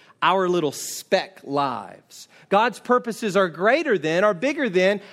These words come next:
our little blip on the map. And by making these preparations, Abraham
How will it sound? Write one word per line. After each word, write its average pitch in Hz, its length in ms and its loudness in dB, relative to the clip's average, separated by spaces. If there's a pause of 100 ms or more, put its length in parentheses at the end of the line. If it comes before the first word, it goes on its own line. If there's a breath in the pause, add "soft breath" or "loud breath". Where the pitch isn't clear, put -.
(140 loud breath)
our 262 240 4
little 247 240 2
blip 214 580 2
on 233 240 0
the 233 60 0
map. 269 500 2 (480 soft breath)
And 185 280 0
by 196 200 4
making 247 500 0
these 185 220 -4
preparations, 139 1000 -2
Abraham 190 680 0